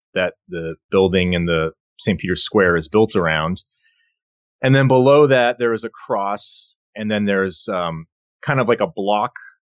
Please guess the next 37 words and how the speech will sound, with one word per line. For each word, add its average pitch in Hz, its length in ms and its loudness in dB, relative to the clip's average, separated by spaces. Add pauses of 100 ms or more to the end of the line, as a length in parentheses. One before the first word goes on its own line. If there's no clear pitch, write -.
(420)
or 95 160 -2
a 95 40 -4
square 113 480 4
design 104 580 0
around 98 560 -2 (140)
the 101 80 -8
cross. 98 480 0
And 98 100 -4
there's 92 180 -4
this, 95 280 -8
um, 82 280 -4 (120)
dome. 104 560 2 (260)
So - 120 0
there's 131 60 4
a 156 60 4
lot 185 220 4
of 160 220 4
interesting 143 440 -6
esoteric 120 540 -2
shapes. - 680 -2 (540)
And 123 180 2
then 120 380 0 (100)
if 120 140 -14
you 135 60 -4
think 143 200 -2
about 113 340 0
the 110 80 -2
block 117 440 0
or 110 100 0
the 107 80 -6
cube, 113 520 -2 (120)
that 117 260 -4
folds 117 360 0
out 107 240 2
into 101 260 -8
a 95 60 -6
cross. 92 680 -6